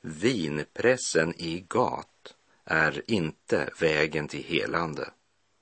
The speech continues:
men däremot Betle Afra, den minst tilltalande av alla jordens platser, stofthuset,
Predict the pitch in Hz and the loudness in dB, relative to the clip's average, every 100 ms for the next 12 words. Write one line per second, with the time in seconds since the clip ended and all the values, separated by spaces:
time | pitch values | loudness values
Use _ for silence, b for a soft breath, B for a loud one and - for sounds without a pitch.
0 | b b b b b - 92 90 90 82 | b b b b b 0 4 4 6 6
1 | 76 113 156 95 101 - 87 90 71 - | 6 6 4 0 -4 -8 0 0 0 -2
2 | - 104 - - 117 170 - 76 - - | 2 2 2 0 0 -2 -4 -4 -4 -10
3 | _ _ _ _ b b - 80 76 73 | _ _ _ _ b b 2 2 2 -2
4 | 76 135 120 87 - - - 147 92 73 | 2 2 2 0 -6 -10 0 2 4 0
5 | - 71 98 123 85 80 78 73 73 92 | -4 2 6 6 6 2 2 2 4 2
6 | 73 76 69 67 110 80 69 62 - - | 2 0 -2 -4 -4 -4 -6 -6 -8 -4
7 | 92 80 - - 107 80 _ _ _ _ | -4 -4 -10 -4 -4 -4 _ _ _ _
8 | _ - - - 101 110 67 - _ - | _ -16 -14 0 2 2 -2 -18 _ -20
9 | _ 92 82 - - 92 | _ -2 -2 -2 -2 -2